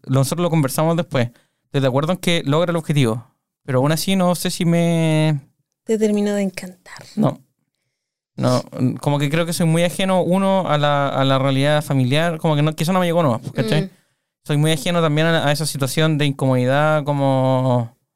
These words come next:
Speaker 1: como
Speaker 2: La encontraste como estúpida.
Speaker 1: No, no la encontré estúpida, pero como que no... No empaticé,
Speaker 2: Claro.
Speaker 1: ¿cachai? No empaticé. No es como que sea una persona muy empática tampoco, igual me cuesta
Speaker 2: <laughs>
Speaker 1: empatizar con, con otras realidades que no son la mía.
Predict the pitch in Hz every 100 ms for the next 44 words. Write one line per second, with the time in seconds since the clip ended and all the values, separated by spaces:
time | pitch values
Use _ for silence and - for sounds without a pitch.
0 | _ _ _ _ _ 135 131 127 123 233
1 | 240 240 226 - 214 180 151 - _ 156
2 | 214 233 226 220 214 220 220 240 208 180
3 | 170 170 170 165 - 170 156 160 160 165
4 | 165 165 165 160 156 156 143 - _ _
5 | 165 170 165 156 107 - _ - 214 -
6 | 165 185 - 139 135 127 - 123 _ _
7 | _ _ _ _ _ _ _ _ _ _
8 | - - - - _ _ _ _ _ _
9 | - 131 151 139 143 143 135 151 139 131
10 | 143 147 151 147 156 151 151 131 135 143
11 | 240 - 139 139 160 151 139 - 143 143
12 | 139 147 143 147 - 139 135 143 139 151
13 | 156